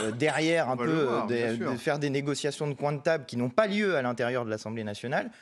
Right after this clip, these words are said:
Speaker 1: pour obtenir que ceux qui avaient d'abord voté dans un sens, je pense aux Républicains, votent ensuite dans un autre, euh, pour, euh, satisfaire le gouvernement. Donc il faut
Speaker 2: Ah.
Speaker 1: aussi, euh,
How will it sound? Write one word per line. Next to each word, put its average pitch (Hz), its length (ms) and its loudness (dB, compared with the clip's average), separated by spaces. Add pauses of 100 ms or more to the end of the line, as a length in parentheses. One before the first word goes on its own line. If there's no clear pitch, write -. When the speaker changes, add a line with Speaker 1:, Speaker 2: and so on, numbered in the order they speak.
(200)
Speaker 1:
pour 175 100 0
obtenir 175 540 0
que 180 160 0
ceux 185 180 -2
qui 156 160 -2
avaient 131 160 2
d'abord 156 320 0
voté 135 240 -4
dans 110 220 -4
un 131 80 -4
sens, 220 260 -4
je 113 80 -8
pense 110 260 -8
aux 104 40 -6
Républicains, 117 580 -4 (280)
votent 180 220 2
ensuite 147 380 -2
dans 165 240 2
un 135 140 2
autre, 226 260 -2 (340)
euh, 113 380 2
pour, 165 340 0
euh, 117 280 4
satisfaire 151 520 -2
le 156 80 0
gouvernement. 147 520 -2
Donc 101 240 -8
il 107 80 -12
faut 120 80 -4
Speaker 2:
Ah. 147 60 0
Speaker 1:
aussi, 147 420 0
euh, 120 100 0